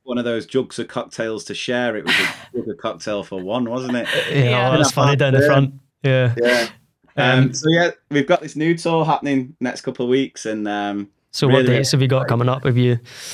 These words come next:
Speaker 2: where are you next?
Speaker 1: Uh, so we're in Leicester on Saturday. We've got, like, a two-week run, so it's, like, Leicester, Bournemouth, Brighton, London, Norwich, Guildford,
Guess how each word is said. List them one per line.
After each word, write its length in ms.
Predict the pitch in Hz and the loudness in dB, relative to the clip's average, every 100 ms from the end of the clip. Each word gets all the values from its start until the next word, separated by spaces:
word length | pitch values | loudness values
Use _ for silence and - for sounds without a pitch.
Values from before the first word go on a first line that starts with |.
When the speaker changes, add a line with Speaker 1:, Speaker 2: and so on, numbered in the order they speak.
| - - - _ _ _ _ | -16 -18 -20 _ _ _ _
Speaker 2:
where 140 | 135 123 | -2 0
are 100 | 123 | 2
you 80 | 117 | 2
next? 360 | 123 - - - - - - - _ - | 0 -2 -6 -8 -12 -18 -20 -20 _ -2
Speaker 1:
Uh, 220 | 120 113 | -2 -2
so 160 | - | -2
we're 60 | 127 | 0
in 100 | 131 | 0
Leicester 320 | 135 135 - 135 | 0 -2 -2 -2
on 120 | 127 | -2
Saturday. 720 | - 120 - 120 120 117 - _ _ _ | -4 -6 -6 -2 -2 -2 -8 _ _ _
We've 80 | 107 | -4
got, 140 | 139 | 0
like, 160 | 120 123 | 0 -4
a 40 | |
two-week 480 | 123 - 139 135 123 | -6 -2 0 0 -2
run, 200 | 120 120 | -2 -4
so 160 | - 90 | -4 -8
it's, 100 | - | -8
like, 140 | 110 | -6
Leicester, 320 | 107 117 - 101 | -4 -6 -8 -10
Bournemouth, 480 | 110 110 110 104 | -6 -6 -8 -10
Brighton, 480 | 110 104 107 90 104 | -6 -4 -4 -6 -6
London, 520 | 104 104 101 98 95 _ _ _ _ _ _ _ _ 107 | -6 -6 -6 -8 -10 _ _ _ _ _ _ _ _ -6
Norwich, 840 | 107 107 104 - - - - - - | -2 0 0 -4 -10 -12 -12 -14 -12
Guildford, 720 | 101 107 92 - 104 101 82 | -6 -4 -6 -6 -6 -6 -8